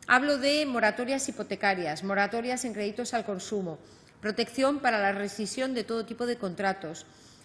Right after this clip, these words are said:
prohibición de desahucios a personas vulnerables, prohibición del corte de suministros. Aquí hay que señalar, sin duda, la prestación extraordinaria de la que ya se han beneficiado un millón trescientos mil autónomos,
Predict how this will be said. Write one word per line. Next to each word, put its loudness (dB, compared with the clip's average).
prohibición 0
de 0
desahucios -2
a -4
personas -6
vulnerables, -2
prohibición -2
del -4
corte -6
de -2
suministros. -8
Aquí 2
hay 0
que -4
señalar, -2
sin -2
duda, 0
la 0
prestación 0
extraordinaria 0
de 0
la 2
que -2
ya 2
se -2
han -2
beneficiado 0
un 4
millón 4
trescientos -2
mil 0
autónomos, -2